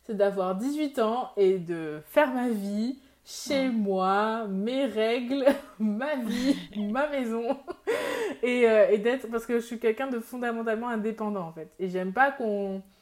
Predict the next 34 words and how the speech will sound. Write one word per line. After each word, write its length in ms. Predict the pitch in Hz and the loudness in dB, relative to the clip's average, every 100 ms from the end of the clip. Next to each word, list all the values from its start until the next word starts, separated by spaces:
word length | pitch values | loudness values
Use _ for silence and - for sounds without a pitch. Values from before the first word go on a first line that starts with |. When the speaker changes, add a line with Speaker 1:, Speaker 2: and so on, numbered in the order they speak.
| _ _ _ _ | _ _ _ _
Speaker 1:
qu'on 180 | 202 202 | -4 0
vienne 220 | 214 233 | 2 2
me 140 | 220 202 | 2 2
dire 240 | 196 226 | 2 -2
quoi 160 | - 202 | 0 -2
faire, 260 | 202 226 | 0 -4
comment 260 | 226 208 190 | -2 -2 -2
le 100 | 196 | -4
faire, 440 | 202 220 214 226 208 | -4 -2 0 0 -2
euh, 120 | 180 | -2
à 100 | 185 | -2
quelle 300 | - 208 202 | -2 0 2
heure 120 | 214 | 4
le 100 | 208 | 2
faire, 320 | 202 214 220 | 0 -2 -2
et 60 | 214 | -4
cetera. 420 | 208 202 196 220 | -6 -6 -2 -2
Enfin, 340 | 190 196 185 180 | -4 -6 -4 -6
c'est 120 | 190 | -6
vraiment, 400 | 185 185 214 233 | -4 -4 -4 -2
euh... 160 | 208 185 - _ _ _ _ _ _ _ _ - 233 220 | -2 -4 -10 _ _ _ _ _ _ _ _ -6 -6 -2
Mon 120 | 226 | 2
père, 160 | 262 | 4
il 60 | 277 | 4
m'a 140 | 233 | 2
toujours 340 | 226 262 277 262 | 0 0 0 -2
dit, 140 | 247 269 | -2 2
bah, 100 | 214 | 4
d'ailleurs, 240 | 214 285 | 6 4
je 80 | 302 | 2
pense 160 | 294 285 | -2 -4
que 100 | 233 | -6
c'est... 440 | 208 202 190 180 | 0 4 4 2
c'est, 140 | - | -4